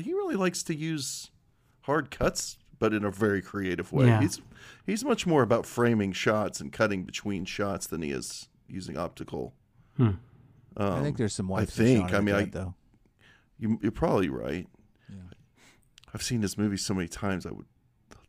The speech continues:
Speaker 1: think, I don't know if I have a feel for that or not, though.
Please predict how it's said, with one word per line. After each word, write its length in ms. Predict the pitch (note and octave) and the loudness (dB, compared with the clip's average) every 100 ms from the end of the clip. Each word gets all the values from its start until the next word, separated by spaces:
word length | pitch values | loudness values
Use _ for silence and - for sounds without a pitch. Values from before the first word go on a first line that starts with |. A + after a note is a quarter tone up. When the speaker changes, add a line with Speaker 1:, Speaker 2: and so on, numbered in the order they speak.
| _ | _
Speaker 1:
think, 380 | - - - F#3 - - _ _ - | -20 -20 -16 -16 -18 -20 _ _ -14
I 40 | |
don't 220 | B2+ - G2 | -12 -10 -8
know 220 | F#2+ B1+ | -8 -8
if 100 | - | -12
I 40 | |
have 120 | - - | -12 -12
a 40 | |
feel 320 | - - D#2+ | -16 -14 -12
for 160 | - - | -12 -12
that 180 | - - | -12 -12
or 40 | - | -16
not, 200 | - - | -18 -18
though. 220 | - - | -18 -20